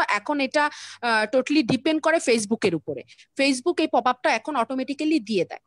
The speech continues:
Facebook-এর নতুন যেই, আহ, আপডেটটা এসছে সেখানে দিয়ে দেয়। এই পপআপটা আরেকটা ভাবে করা যায়, সেটা হচ্ছে চ্যাটবটের মাধ্যমে দেয়া যায়। চ্যাটবটের মাধ্যমে দেয়া যায় যেটা, চ্যাটবটটা হচ্ছে একটা অ্যাডভান্স settings।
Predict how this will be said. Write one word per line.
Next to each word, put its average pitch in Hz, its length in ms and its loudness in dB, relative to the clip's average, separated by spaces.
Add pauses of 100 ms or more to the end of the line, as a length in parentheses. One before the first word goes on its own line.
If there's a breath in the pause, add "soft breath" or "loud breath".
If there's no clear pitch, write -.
(480)
Facebook-এর 233 380 -4
নতুন 262 300 -4
যেই, 285 360 -4
আহ, 196 280 -4
আপডেটটা 233 380 -6
এসছে 294 240 -4
সেখানে 269 360 -4
দিয়ে 208 220 -2
দেয়। 277 220 0
এই 349 160 2
পপআপটা 311 480 0
আরেকটা 269 380 0
ভাবে 311 220 -2
করা 247 240 0
যায়, 359 180 -2
সেটা - 460 -2
হচ্ছে 349 200 2
চ্যাটবটের 240 680 0
মাধ্যমে 180 380 -4
দেয়া 156 220 -12
যায়। - 180 -20 (1800)
চ্যাটবটের 320 600 0
মাধ্যমে 330 420 -2
দেয়া 269 240 -2
যায় 277 160 -4
যেটা, 240 260 -6
চ্যাটবটটা 269 640 -2
হচ্ছে 320 240 0
একটা 311 280 -2
অ্যাডভান্স 220 380 -2
settings। - 480 -10